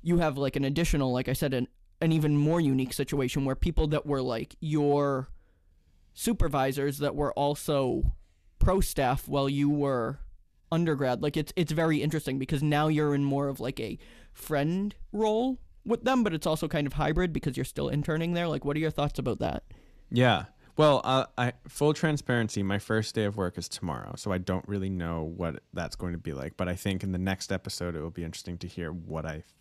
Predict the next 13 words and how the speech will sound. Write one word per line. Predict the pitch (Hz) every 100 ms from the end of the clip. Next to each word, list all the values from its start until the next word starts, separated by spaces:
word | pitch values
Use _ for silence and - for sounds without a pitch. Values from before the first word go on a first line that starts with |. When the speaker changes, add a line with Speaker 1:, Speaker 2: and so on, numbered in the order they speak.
| _ _ _ -
Speaker 2:
thought | 90 85 87 104
of | 101 - -
that. | 104 113 - _ _ _ -
Speaker 1:
Right. | 156 123 - _ _ - _ _ _ _ -
Speaker 2:
I | 123
have | 120 156
thought | - 147
about | 127 113
it | 95
a |
little | 117 147 147
bit, | 104 -
though. | 107 101